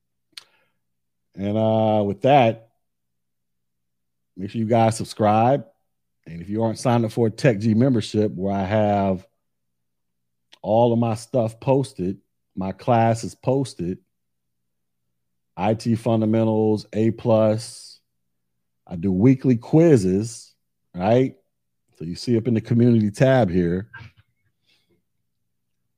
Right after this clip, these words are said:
this week, I'll be doing an A plus hardware quiz where I posted the link. Click that joint. You put in whatever name you want. Just enter the passcode. I tell you the passcode up in here. For some reason, it's not showing. Oh, there it is right there.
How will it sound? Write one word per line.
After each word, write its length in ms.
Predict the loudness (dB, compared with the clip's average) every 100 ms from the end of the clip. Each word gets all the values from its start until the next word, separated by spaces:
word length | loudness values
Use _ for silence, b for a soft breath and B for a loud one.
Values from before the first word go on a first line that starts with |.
| _ -6
this 200 | -2 2
week, 420 | 6 8 6 2 -20 -10
I'll 140 | -4
be 100 | -2
doing 300 | 0 2 2
an 60 | 2
A 160 | 2 2
plus 300 | 4 2 6
hardware 460 | 6 6 4 2
quiz 380 | 0 2 2 2
where 120 | -2
I 40 | -4
posted 460 | -2 -2 -2 -6
the 80 | -2
link. 540 | 0 0 -2 -4 _ _ _ _ _ _ _ _
Click 260 | -6 -6 0
that 200 | 0 2
joint. 460 | 2 4 4 2 -6 _ _ _ _ _ _ _ _ _ _ -14
You 180 | -8 -4
put 180 | 0 2
in 120 | 6
whatever 320 | 6 6 6
name 260 | 4 4 4
you 120 | 4
want. 420 | 4 2 0 -6
Just 200 | -18 -6
enter 160 | -4 -2
the 80 |
passcode. 840 | 0 2 4 2 0 0 0 0 -2
I 40 |
tell 180 | -4 -4
you 60 | -4
the 60 |
passcode 600 | -2 0 0 -2 -4 -2
up 120 | -4
in 60 | -4
here. 200 | -4 -4
For 120 | -6
some 160 | -6 -4
reason, 160 | -2
it's 100 | -2
not 100 | -6
showing. 460 | -6 -4 -2 -2 -6 -8
Oh, 120 | -6
there 120 | -6
it 60 | -6
is 80 |
right 160 | -10 -12
there. 240 | -14 -16